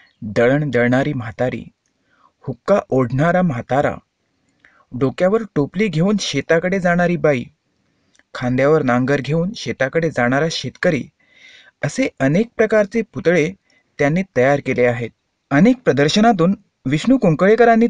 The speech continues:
तयार केलेल्या मूर्ती प्रदर्शित केल्या. त्यांनी तयार केलेले पुतळे अमेरिका, फ्रान्स, जपान या देशातही विकले गेले. गोवा मुक्तीनंतर कुंकळेकरांची कीर्ती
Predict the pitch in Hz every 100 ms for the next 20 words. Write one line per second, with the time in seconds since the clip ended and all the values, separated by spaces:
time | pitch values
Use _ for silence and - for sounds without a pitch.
0 | - 147 180 202 202 202 208 165 180 170
1 | - 127 131 143 - 104 101 65 - _
2 | _ _ _ _ _ _ - - - _
3 | _ 135 131 196 240 143 143 185 202 196
4 | 202 202 170 185 143 220 269 _ _ _
5 | 123 151 180 170 117 117 _ _ _ _
6 | - 151 131 123 - - _ _ 123 107
7 | 131 - 151 120 - _ _ 175 202 143
8 | 123 180 202 233 214 170 139 127 117 95
9 | - _ _ _ _ _ _ _ _ _
10 | _ - - - _ 135 127 156 247 269
11 | 240 262 240 226 247 156 151 190 220 220
12 | 226 214 233 - 202 196 170